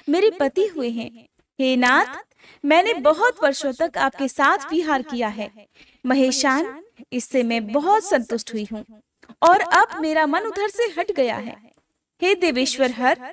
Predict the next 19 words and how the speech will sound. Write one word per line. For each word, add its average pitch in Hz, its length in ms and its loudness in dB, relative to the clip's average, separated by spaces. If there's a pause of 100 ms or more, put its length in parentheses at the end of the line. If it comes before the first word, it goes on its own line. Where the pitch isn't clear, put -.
(380)
अब 262 220 2
तो 311 400 0 (160)
मैं 285 320 4
उस 381 180 -2
परम 381 300 2
तत्व 330 320 -2
का 392 180 0
ज्ञान 277 380 2
प्राप्त 480 360 -2
करना 330 220 -2
चाहती 254 360 -6
हूँ 254 260 -6
जो 294 380 0 (340)
निरतिशय 359 920 2 (200)
सुख - 260 -2
प्रदान 269 500 0
करने 269 280 -2
वाला 226 260 -6
है 226 220 -10